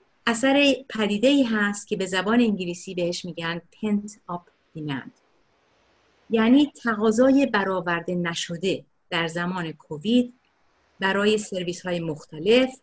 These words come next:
از جملهٔ مسافرت، که بعد از کووید تعداد زیادی از مردم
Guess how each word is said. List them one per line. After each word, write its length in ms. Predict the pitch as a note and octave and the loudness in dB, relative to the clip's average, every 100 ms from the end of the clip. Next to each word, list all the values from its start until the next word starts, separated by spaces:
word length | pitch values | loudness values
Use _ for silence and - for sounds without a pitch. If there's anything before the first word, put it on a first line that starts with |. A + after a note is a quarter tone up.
| _ | _
از 200 | F3 E3+ | -6 -6
جملهٔ 260 | E3+ E3 F#3 | -8 -8 -6
مسافرت، 800 | E3 D3+ D#3+ - A3 C4 C#4 C#4 _ _ _ _ _ | -6 -8 -12 -6 -2 0 0 -2 _ _ _ _ _
که 100 | A#3+ | -2
بعد 340 | G3 B3+ F#4 F#4+ | 2 4 4 4
از 200 | A#3 - | 2 0
کووید 500 | - E3+ F3 A3+ A3 | -4 -4 -4 -4 -6
تعداد 440 | - F3 F3+ F3+ F3 | -6 -2 0 0 -4
زیادی 440 | E3 F#3+ A#3+ C4 | -2 2 4 4
از 140 | G#3+ | 4
مردم 640 | F#3+ F3+ F3 G3+ A3 A3+ | 0 -2 -2 -2 0 -2